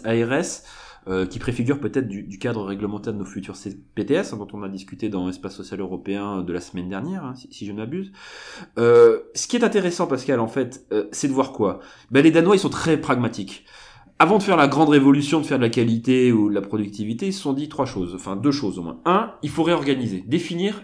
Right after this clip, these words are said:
les sphères d'intervention des uns et des autres. Mais pas en les confrontant et en créant des silos comme on peut parfois le faire chez nous, mais en disant, il y a derrière un règle-,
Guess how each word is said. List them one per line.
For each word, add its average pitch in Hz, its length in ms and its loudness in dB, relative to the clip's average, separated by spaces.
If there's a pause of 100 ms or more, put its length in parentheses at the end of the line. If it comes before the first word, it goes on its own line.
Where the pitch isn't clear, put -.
les 120 160 -4
sphères 151 400 -4
d'intervention 135 480 -4
des 143 160 -2
uns 143 80 -2
et 135 60 -2
des 113 180 -2
autres. - 240 -12 (1040)
Mais 156 420 2 (460)
pas 226 140 4
en 190 80 8
les 143 100 4
confrontant 139 460 -2
et - 20 0
en 113 60 2
créant 110 340 -2
des 107 80 -4
silos 120 300 -2
comme 101 180 -4
on 95 60 -4
peut 98 160 -4
parfois 110 360 -2
le 98 60 2
faire - 200 -6
chez 156 160 -2
nous, 220 160 2
mais 143 100 2
en 139 80 4
disant, 165 360 0 (340)
il 139 80 -6
y 156 60 4
a 165 40 6
derrière 151 460 0 (100)
un 190 80 2
règle-, 147 320 -4